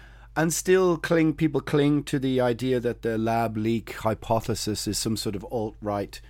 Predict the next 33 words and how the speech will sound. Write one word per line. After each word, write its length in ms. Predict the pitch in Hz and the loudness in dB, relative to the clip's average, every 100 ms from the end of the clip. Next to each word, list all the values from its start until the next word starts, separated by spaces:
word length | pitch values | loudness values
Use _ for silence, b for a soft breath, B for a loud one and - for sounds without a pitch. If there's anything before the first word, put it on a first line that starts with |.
| b | b
conspiracy, 760 | - 127 - 160 170 151 104 90 B B B B B - | -10 -8 -2 -2 -2 -2 -4 -6 B B B B B -2
um, 280 | 143 151 - | 0 0 2
where 180 | 156 151 | 2 2
just 180 | 151 | 0
a 40 | 151 | 2
little 360 | 147 175 175 | 4 4 4
bit 140 | 143 135 | 2 0
of 100 | 131 | 0
investigating 680 | 123 131 143 123 120 113 110 | 0 0 -2 -2 0 0 -2
would, 220 | 107 101 - - | -4 -6 -20 -18
you 300 | 135 135 120 | -14 -6 -4
know, 320 | 113 104 117 | -2 -2 -4
would, 300 | 120 117 110 123 | -4 -4 -4 -4
you 160 | 127 | -6
can 200 | - 127 | 0 -2
see 240 | - 143 143 | 2 2 2
Fauci 560 | 131 127 135 127 120 | 4 2 2 -2 0
on 100 | 117 | 0
the 80 | 120 | -2
stand 500 | - 131 127 120 - | -4 -2 -4 -6 -6
discussing 540 | 135 - 160 190 170 | -4 2 2 4 2
this. 260 | 117 78 - B B B B B - | 2 0 -6 B B B B B -2
Um, 420 | 127 131 135 127 - - | 2 4 2 -4 -8 -2
you 240 | 139 151 | 2 4
only 200 | 156 156 | 6 4
have 140 | 147 | 2
to 80 | 139 | 0
do 120 | 135 | 0
a 20 | 131 | 2
little 220 | 147 135 | 2 0
bit 160 | 123 | -2
of 80 | 113 | -2
digging 500 | 139 143 135 131 120 | -2 -2 0 -2 -6